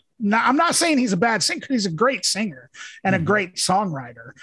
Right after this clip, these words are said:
Speaker 1: but, you know, you can, you can tell that he's kind of singing from his heart.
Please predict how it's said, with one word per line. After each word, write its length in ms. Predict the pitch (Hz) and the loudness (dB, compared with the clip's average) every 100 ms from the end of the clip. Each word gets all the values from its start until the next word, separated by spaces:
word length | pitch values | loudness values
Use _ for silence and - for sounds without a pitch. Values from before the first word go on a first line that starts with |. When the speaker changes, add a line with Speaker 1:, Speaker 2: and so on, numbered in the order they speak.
| - - _ | -20 -20 _
Speaker 1:
but, 240 | 196 196 - | 0 0 0
you 100 | 226 | 0
know, 340 | 196 180 185 - | 2 2 -2 -4
you 200 | 196 254 | -2 -2
can, 380 | - 240 226 262 | 0 -2 -2 -2
you 100 | 262 | -2
can 160 | 277 254 | 0 -2
tell 280 | 247 226 | 0 0
that 160 | 214 190 | 0 -2
he's 240 | 190 185 | -4 -6
kind 240 | - 208 185 | -4 -4 -2
of 80 | - | -2
singing 420 | 185 185 175 156 | -2 -2 -4 -4
from 400 | 170 156 151 151 | -4 -4 -4 -4
his 260 | 139 156 | -4 -6
heart. 300 | - 139 120 | -6 -10 -12